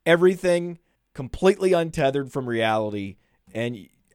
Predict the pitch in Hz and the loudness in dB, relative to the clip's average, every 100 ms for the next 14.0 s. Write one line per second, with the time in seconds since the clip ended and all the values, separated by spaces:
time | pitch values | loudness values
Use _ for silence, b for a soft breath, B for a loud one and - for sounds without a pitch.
0 | _ 123 139 143 143 110 - - 131 131 | _ -6 -4 -2 -4 -4 -8 -4 -2 -2
1 | 110 98 143 170 175 - 147 113 135 139 | -6 -2 0 2 0 -2 -8 0 2 2
2 | 113 101 90 85 90 _ _ _ - 123 | 0 -2 -4 -6 -12 _ _ _ -6 -6
3 | 120 120 117 101 113 131 156 175 - 117 | -4 -4 -4 -4 -2 0 0 0 -6 -10
4 | 110 - 110 104 98 95 - _ _ - | -10 -8 -6 -4 -6 -10 -16 _ _ -16
5 | 113 120 113 143 160 147 127 117 107 110 | -10 -10 0 2 2 2 -2 -4 -6 -6
6 | 101 104 - 101 120 139 143 143 160 185 | -6 -8 -14 -4 0 0 0 -4 -2 -2
7 | 190 92 80 _ _ 113 135 143 147 135 | -2 -6 -16 _ _ -6 -4 -4 -6 -6
8 | 131 131 - _ _ 113 117 135 139 135 | -6 -8 -14 _ _ -12 -10 -8 -2 2
9 | 135 131 190 233 117 104 107 110 - - | 2 0 -4 -2 -4 -4 -8 -10 -12 -18
10 | _ _ - 127 135 160 165 196 180 165 | _ _ -6 -4 2 4 4 0 -4 -4
11 | 180 - 147 127 117 120 - 123 139 - | -4 -4 -2 -2 -2 -2 -4 -6 -6 -4
12 | 143 190 131 110 135 - _ _ _ _ | 0 0 0 -4 -10 -18 _ _ _ _
13 | _ - 120 143 170 - 170 196 - - | _ -2 2 2 0 0 2 2 0 -6